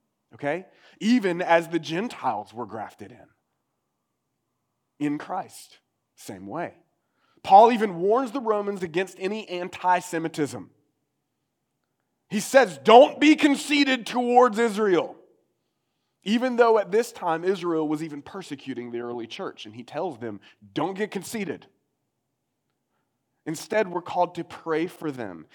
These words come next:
and to tap into God's heart for them, to rejoin the covenant family tree of faith that we're now a part of in Christ, all by faith in Christ. Jew, Gentile, Palestinian, American, however you want to put it.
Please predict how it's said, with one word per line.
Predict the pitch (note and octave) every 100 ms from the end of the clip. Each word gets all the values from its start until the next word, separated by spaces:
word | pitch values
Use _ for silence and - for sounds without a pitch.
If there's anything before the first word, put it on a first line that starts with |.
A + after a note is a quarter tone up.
| -
and | C#3+
to | F3
tap | - - G3 G3
into | F#3+ E3+
God's | D#3+ E3 D3+
heart | - F3 F#3
for | - E3+
them, | D3+ C3
to | D#3 C#3
rejoin | C#3+ G3 G#3+ F3 D#3+ G#3 G#3+ G#3+
the | G3
covenant | - F3+ F3+ G3 -
family | F#3+ F#3 F3+
tree | - F#3 E3+
of | E3 -
faith | F#3 F#3 - -
that | D#3+
we're | D#3 D#3+
now | D3 E3+ E3
a | D#3+
part | - D3 C#3+
of | C3+ C3 A2+
in | C#3+ C3+ A#2+ - _
Christ, | - - A2 - - - - _ _
all | D3+ D3 D#3 B2 - _ _ _ _ _ _ _ _ _ _
by | C#3
faith | C3+ D#3 C3+ -
in | B2+ A#2+
Christ. | - A2 - - - _ _ _
Jew, | B2+ E3 D#3+
Gentile, | C3 D#3 D#3 D3+ D#3 D#3
Palestinian, | D#3 - D3+ D#3+ - E3 E3+ D#3+ E3 E3
American, | C#3+ D#3 E3 D#3+ - F3+
however | E3+ D#3 E3 E3
you | E3 E3
want | D#3 D#3
to | D#3
put | D3
it. | G2 _